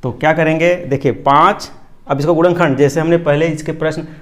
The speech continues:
नंबर चार में जैसे गुणनखंड किया था ऐसे गुणनखंड हम यहाँ पर करेंगे। देखिए पाँच और यहाँ एक होता है तो पाँच एकम पाँच, तो पाँच ही प्राप्त हुआ। तो पाँच का ऐसा गुणनखंड करेंगे कि जोड़ने और घटाने पर माइनस चार प्राप्त हो।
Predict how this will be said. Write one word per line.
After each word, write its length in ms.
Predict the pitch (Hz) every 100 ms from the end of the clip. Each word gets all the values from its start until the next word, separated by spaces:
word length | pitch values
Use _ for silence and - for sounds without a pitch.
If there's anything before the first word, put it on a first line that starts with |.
| -
नंबर 220 | 139 147
चार 240 | 143 143 147
में 100 | 165
जैसे 240 | 139 170
गुणनखंड 460 | 139 147 143 160 165
किया 180 | 139 127
था 300 | 156 208 -
ऐसे 240 | 135 135
गुणनखंड 360 | 156 151 139 156
हम 120 | 156
यहाँ 180 | 135 127
पर 420 | 131 190 202 - -
करेंगे। 440 | 123 113 107 98 - - - - -
देखिए 180 | 147 131
पाँच 440 | - 139 165 180
और 100 | 135
यहाँ 200 | 131 139
एक 180 | 156 165
होता 240 | 165 170 165
है 140 | 170 - - -
तो 60 |
पाँच 340 | 120 135 147 147
एकम 240 | 151 160
पाँच, 280 | 151 170 185
तो 160 | 190 156
पाँच 300 | 147 127 123
ही 60 | 175
प्राप्त 380 | 170 170 170 165
हुआ। 220 | 175 151 - - - -
तो 60 |
पाँच 460 | 139 - 151 180 175
का 240 | - 160 -
ऐसा 280 | 135 - 190
गुणनखंड 500 | 185 170 165 160 151
करेंगे 480 | 139 127 127 143 180 190 - -
कि 80 | -
जोड़ने 420 | 113 135 131 151 180
और 100 | 151
घटाने 420 | 127 127 131 135
पर 320 | - 160 214 - - 120
माइनस 440 | 113 127 143 -
चार 240 | 131 139 -
प्राप्त 460 | - 117 120 -
हो। 120 | 117